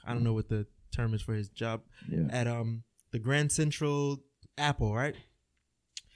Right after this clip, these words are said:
Speaker 1: He did such a great job there. He had a contract with Facebook 'cause they're starting to buy out these two buildings in Face-, in, uh, Manhattan to be the new Facebook headquarters of New York.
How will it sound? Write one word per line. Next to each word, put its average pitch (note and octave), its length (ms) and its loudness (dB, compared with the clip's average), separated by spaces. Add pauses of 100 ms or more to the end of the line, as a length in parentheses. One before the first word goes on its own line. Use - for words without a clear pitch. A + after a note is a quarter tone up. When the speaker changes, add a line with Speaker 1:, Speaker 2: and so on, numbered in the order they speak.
(500)
Speaker 1:
He D3+ 100 0
did D3 140 4
such F3 220 0
a E3 40 -4
great D3 240 0
job C3 340 -2
there. C#3+ 340 2
He B2+ 340 -2
had C#3 120 0
a B2+ 60 -2
contract D3 680 -4
with A#2+ 200 -4
Facebook B2 560 0 (100)
'cause A#2+ 160 0
they're B2+ 220 0
starting B2+ 300 -2
to B2+ 80 0
buy B2 260 2
out A#2+ 160 0
these A2+ 100 0
two - 160 0
buildings A#2+ 400 4
in A2+ 100 2
Face-, B2 300 -2
in, A#2+ 180 2
uh, A2+ 140 2
Manhattan A#2 440 2
to A#2+ 100 -4
be A2+ 120 0
the A2 80 -2
new A2+ 240 2
Facebook A#2+ 440 -4
headquarters B2 480 -2
of A2+ 80 -4
New B2+ 100 -6
York. C#3 400 -2